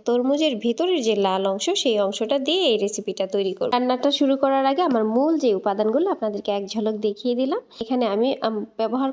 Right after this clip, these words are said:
করছি তরমুজ, সেই সাথে মূল উপাদান বলতে এখানে ব্রয়লার মুরগি। তো মুরগির মাংসটাকে আমি ছোট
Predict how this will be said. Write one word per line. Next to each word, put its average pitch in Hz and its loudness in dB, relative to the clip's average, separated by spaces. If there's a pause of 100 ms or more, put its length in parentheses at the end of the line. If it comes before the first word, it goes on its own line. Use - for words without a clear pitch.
করছি 320 -2
তরমুজ, 294 0
সেই 269 0
সাথে 285 -2 (320)
মূল 311 0
উপাদান 226 0
বলতে 233 0 (120)
এখানে 269 0
ব্রয়লার 190 0
মুরগি। - -6
তো 247 0
মুরগির 269 2
মাংসটাকে 294 0
আমি 302 0
ছোট 294 -2